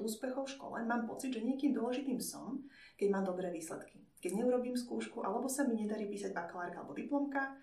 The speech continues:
mám pocit, že nestojím za nič. Strácam radosť a vnútorný pokoj.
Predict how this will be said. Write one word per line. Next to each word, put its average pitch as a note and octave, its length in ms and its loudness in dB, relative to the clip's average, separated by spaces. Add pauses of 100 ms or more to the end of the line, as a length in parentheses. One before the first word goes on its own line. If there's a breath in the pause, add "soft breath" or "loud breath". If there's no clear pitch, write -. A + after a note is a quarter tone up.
(320 loud breath)
mám A3 160 4
pocit, G3 320 2
že F#3 80 -4
nestojím A3 400 0
za - 160 -2
nič. - 480 -8
Strácam G3 400 -4
radosť A3+ 800 -2
a F3 80 -6
vnútorný E3 420 -12
pokoj. - 380 -10